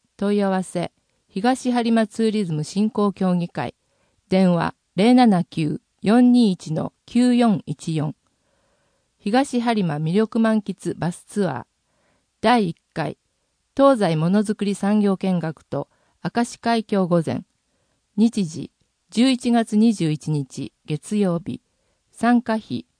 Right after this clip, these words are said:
二千二百円。募集人員、四十人。大人のみ。第二回、覚林寺、国宝太子堂、特別拝観と地場産品巡り。日時、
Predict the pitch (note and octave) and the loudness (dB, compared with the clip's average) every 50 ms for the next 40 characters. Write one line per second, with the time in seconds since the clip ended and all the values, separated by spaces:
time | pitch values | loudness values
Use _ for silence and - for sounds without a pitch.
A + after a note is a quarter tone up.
0 | _ _ _ F3+ E3+ F#3 - - C4+ B3+ G#3+ F3 D#3 D3+ D3+ D#3+ D#3+ - - D3+ | _ _ _ -4 -4 -2 0 0 0 2 2 0 0 -2 -4 -4 -6 -6 -8 -6
1 | C3+ B2 C#3 - - _ _ _ _ _ _ _ _ _ _ - E3 F3+ F3+ - | -6 -6 -6 -8 -12 _ _ _ _ _ _ _ _ _ _ -4 -2 -2 -2 -2
2 | - B3 B3 A#3+ G3+ G#3+ A3+ A3+ G3+ E3+ C3+ C#3+ D3 B3 - _ _ _ _ _ | 0 0 0 0 0 -2 -2 -2 -2 -2 -4 -4 -6 -10 -12 _ _ _ _ _
3 | _ _ _ F3+ G#3 B3 B3 A#3+ A3 A#3+ A#3 G#3 F#3 C#3+ B2 A#2 - _ _ _ | _ _ _ 2 4 6 6 4 4 2 2 2 2 0 -2 -6 -8 _ _ _
4 | _ _ _ _ _ - F3 - - A#3 A#3 A#3 G#3 G3 F#3+ F#3 F3+ D3 A#2+ - | _ _ _ _ _ -8 -6 -2 0 2 2 2 2 2 2 2 0 0 -4 -6
5 | _ _ _ _ _ _ _ _ _ _ _ _ _ _ _ _ _ _ - - | _ _ _ _ _ _ _ _ _ _ _ _ _ _ _ _ _ _ -4 0
6 | G#3 A#3 B3+ A3 F3 D3+ D3+ - _ - F3 E3 D#3 - _ _ _ _ _ _ | 2 2 4 4 2 0 -4 -6 _ -6 -6 -6 -6 -8 _ _ _ _ _ _
7 | _ - A#3 A#3+ A#3+ B3+ A#3 F#3+ F#3 E3+ D#3 F3 - - C3 - - _ _ _ | _ -4 -4 -2 0 -2 0 0 0 0 -2 -4 -4 -6 -8 -10 -10 _ _ _
8 | _ _ _ _ - - F#3 - - A#3+ A3+ B3 A3+ A3+ G#3+ - - G3+ G#3 G#3+ | _ _ _ _ -8 -8 -6 -4 -4 -4 -2 0 0 0 -2 -2 -4 -4 -2 -2
9 | G#3+ - - G3+ F3+ F3+ F3+ E3+ D#3+ - _ _ _ _ _ _ _ _ _ _ | -4 -4 -6 -6 -2 -2 -2 -2 -2 -6 _ _ _ _ _ _ _ _ _ _
10 | _ _ - G3 - - B3 B3 B3+ B3 - A3+ A3 A#3 A3+ A3+ G3+ - F3 E3 | _ _ -8 -6 -4 -2 0 -2 -2 -2 -4 -6 -2 -2 -2 -2 -2 -2 -2 -4
11 | E3 E3+ - - C3+ C3 B2+ - _ _ _ _ - - F3+ A3+ A3+ C#4 C#4 - | -4 -4 -6 -8 -8 -10 -10 -12 _ _ _ _ -6 -2 2 4 4 4 4 2
12 | - C4 B3+ B3 A#3+ B3 - A3+ A3 G#3+ G#3 G#3 F3+ F3 D3 - B2 - - _ | 2 2 2 2 2 2 2 4 4 6 4 4 2 2 -2 -2 -4 -10 -14 _
13 | _ _ _ _ _ _ _ _ _ A3 A#3 C4+ B3 - G#3 F3+ - - - - | _ _ _ _ _ _ _ _ _ 2 2 2 2 0 -4 -4 -4 -6 -8 -8